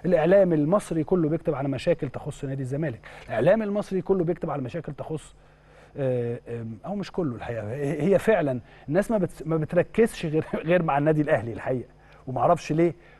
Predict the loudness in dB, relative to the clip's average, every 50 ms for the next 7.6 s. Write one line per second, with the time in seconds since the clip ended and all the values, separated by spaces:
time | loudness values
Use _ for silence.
0 | -14 -4 2 2 2 2 2 0 0 0 -2 -4 -10 -16 -16 -14 -12 -12 -8 -2
1 | -2 0 0 0 -2 -2 -6 -4 -4 -4 -2 -2 0 2 4 4 4 2 0 -4
2 | -12 -20 -18 -6 -2 0 0 0 -2 -4 -4 2 4 4 6 6 4 4 2 0
3 | 2 4 4 4 4 4 -2 -4 -6 -8 -8 -8 -10 -14 -20 -10 -6 -4 -2 2
4 | 2 2 4 4 4 2 2 -4 -14 -20 -20 -12 -2 2 4 6 6 6 4 6
5 | 6 6 6 4 2 0 -2 -2 -6 -8 -4 0 0 2 2 0 -6 -10 -10 -10
6 | -10 -6 -6 -6 -6 -6 -10 -10 -8 -4 -2 -2 -2 0 0 -2 0 2 2 2
7 | 4 4 4 4 6 6 6 6 4 2 -4